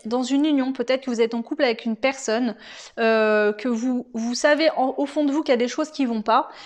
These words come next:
mais vous n'arrivez pas à vous séparer ou à mettre les choses au clair avec cette personne parce que vos chakras sont pas équilibrés. Et donc du coup, vous êtes pas, euh, dans vos énergies maximum, vous êtes peut-être souvent fatigué, vous en avez peut-être marre de toujours répéter les mêmes choses,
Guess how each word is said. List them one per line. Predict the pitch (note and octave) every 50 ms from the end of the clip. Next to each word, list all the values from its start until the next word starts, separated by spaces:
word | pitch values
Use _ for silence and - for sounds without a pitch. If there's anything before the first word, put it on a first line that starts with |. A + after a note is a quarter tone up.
| - - -
mais | A#3+ A#3+ B3 -
vous | - A#3 B3+
n'arrivez | A#3+ C4+ C4+ C4+ B3 C4+ C4
pas | C4+ - D#4 D4+ D#4+
à | D4+ - B3 A#3+ A#3
vous | A3+ A#3+
séparer | A#3+ - - D4+ C#4+ C#4+ C#4 C4 C4+ C#4 D4 -
ou | - B3 A#3+
à | A#3
mettre | A#3 C4+ C4+ C4+ -
les | C4+
choses | C4 - - C#4 C4+ B3 A3+ -
au | - A#3+
clair | A#3+ - C#4 C4 C4 C4
avec | B3 A3+ -
cette | - A#3+ -
personne | - A3 A3 - C#4+ C#4+ D#4
parce | C#4 B3+ A#3+
que | - -
vos | A#3+ A3+ A#3+
chakras | - - C4+ - - - G#3+
sont | - C4+ A#3+
pas | B3 C4+
équilibrés. | C#4 C4+ - - A#3 A#3 A3+ A3+ A3+ G#3+ A3 A3 - - - - - - - - -
Et | - B3
donc | A#3 C4 C4 C4+
du | A#3 B3 C4
coup, | B3 - - D4+ D#4 E4+ C#4+
vous | A#3+ A#3 A#3
êtes | B3 A#3+ A#3+
pas, | - D#4+ E4 - - -
euh, | - A#3+ A#3+ A#3 A3+ A3+ A3+ G#3+
dans | A3+ A#3
vos | A#3 A#3+
énergies | A#3 A#3+ C#4 C4+ C#4 C4 C4 B3 C#4+ C4+
maximum, | A#3+ A#3+ A#3+ - - B3 A3 A3 A#3+ C4 C4
vous | A#3+ A3+
êtes | G#3+ G#3+ -
peut-être | A3 A3 G#3+
souvent | - - C#4+ C4 C4+
fatigué, | C#4+ - - D#4 C#4+ C#4 - C4+ A3+ B3 C4
vous | C#4+ C4 A#3+
en | A#3+ A#3
avez | G#3 G3+ G#3 G#3
peut-être | G#3 - A#3 A3 A3 -
marre | A#3+ A#3 B3 B3+ C#4 - - -
de | G#3+ A3
toujours | G#3+ - - C4
répéter | B3 A#3+ A#3 B3+ A#3+ C#4
les | B3 B3
mêmes | A3+ A3 G#3+ A3
choses, | A3 - B3 C4+ C#4 B3